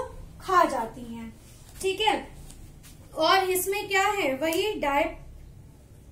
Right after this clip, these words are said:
डायपेडेसिस की तरह ये काम करती हैं, disease causing germs को मारती हैं, destroy करती हैं डैमेज cell को। और इसमें एक आता है आपका pus। हम लोग कहते हैं ना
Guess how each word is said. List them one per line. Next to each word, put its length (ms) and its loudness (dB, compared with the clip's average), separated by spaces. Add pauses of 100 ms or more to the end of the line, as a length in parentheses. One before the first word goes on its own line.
(320)
डायपेडेसिस 840 2
की 80 -2
तरह 280 2
ये 80 4
काम 320 0
करती 320 0
हैं, 180 0
disease 360 0
causing 380 0
germs 320 0
को 120 -6
मारती 420 -2 (100)
हैं, 180 0
destroy 520 0
करती 360 -2
हैं 200 2
डैमेज 320 -2
cell 260 -4
को। 180 -6 (500)
और 280 2
इसमें 260 -2
एक 200 -2
आता 320 2
है 260 2
आपका 400 2 (180)
pus। 360 2 (1040)
हम 120 -6
लोग 100 -8
कहते 320 -2
हैं 180 -6
ना 100 -6